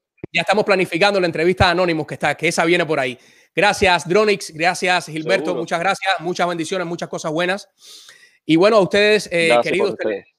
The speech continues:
Speaker 1: queridos televidentes, tele-, queridos consumidores de las redes sociales, eh, me quedo yo acá con ustedes, eh, para invitarlos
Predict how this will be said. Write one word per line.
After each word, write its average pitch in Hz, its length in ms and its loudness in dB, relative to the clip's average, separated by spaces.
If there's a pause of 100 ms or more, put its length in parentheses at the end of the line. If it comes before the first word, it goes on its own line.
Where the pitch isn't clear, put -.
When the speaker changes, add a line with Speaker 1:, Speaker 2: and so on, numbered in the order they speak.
Speaker 1:
queridos 190 360 0
televidentes, 170 760 0
tele-, 170 360 0
queridos 180 480 0
consumidores 151 680 -4
de 143 80 -6
las 127 140 -4
redes 151 240 0
sociales, 147 480 -2 (420)
eh, 143 680 0 (460)
me 147 140 -2
quedo 180 200 2
yo 175 100 4
acá 180 160 2
con 165 160 -2
ustedes, 170 500 0
eh, 139 720 -4
para 165 240 2
invitarlos 156 600 0